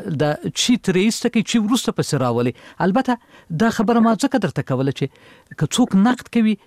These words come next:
د کلماتو په برخه کې نقد ډېر اسانه دی. ځکه کلمات،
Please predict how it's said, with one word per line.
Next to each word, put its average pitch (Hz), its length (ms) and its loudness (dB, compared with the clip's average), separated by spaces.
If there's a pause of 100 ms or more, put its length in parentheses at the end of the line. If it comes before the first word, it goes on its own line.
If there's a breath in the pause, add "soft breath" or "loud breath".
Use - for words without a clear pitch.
(200 soft breath)
د 135 100 -2
کلماتو 170 560 2
په 170 100 -2
برخه 202 300 -4
کې - 100 -4
نقد 156 360 -2
ډېر 175 180 2
اسانه 120 480 0
دی. 98 140 -6 (300 loud breath)
ځکه 196 180 0
کلمات، 156 440 2